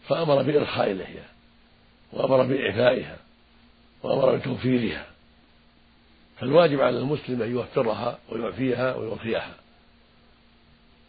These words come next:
ولا يأخذ منها شيئا ولو طالت، هكذا أمره نبيه عليه الصلاة والسلام.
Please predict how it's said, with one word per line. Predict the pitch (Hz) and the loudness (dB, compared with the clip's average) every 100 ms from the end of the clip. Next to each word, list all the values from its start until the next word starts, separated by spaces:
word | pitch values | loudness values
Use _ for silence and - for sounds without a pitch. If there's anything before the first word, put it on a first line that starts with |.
| _ | _
ولا | 131 160 156 | 2 6 6
يأخذ | 123 | 4
منها | 123 107 101 | 4 4 2
شيئا | 110 95 80 - _ _ _ _ _ _ _ _ _ _ _ _ _ - _ | 0 -2 -4 -10 _ _ _ _ _ _ _ _ _ _ _ _ _ -20 _
ولو | 147 165 | 4 4
طالت، | 131 120 113 85 - - _ _ _ _ _ _ _ _ _ _ _ _ _ _ _ _ _ _ _ _ _ - | 4 0 0 -4 -10 -20 _ _ _ _ _ _ _ _ _ _ _ _ _ _ _ _ _ _ _ _ _ -2
هكذا | 156 120 123 110 110 - _ _ - _ _ _ _ - | 0 4 6 4 2 -8 _ _ -20 _ _ _ _ 2
أمره | 117 113 101 101 101 - _ - | 4 6 4 -2 -4 -14 _ -4
نبيه | 113 117 110 95 | 0 2 2 2
عليه | 90 98 | -2 -2
الصلاة | 90 107 90 | -8 -10 -10
والسلام. | 85 90 90 | -10 -8 -8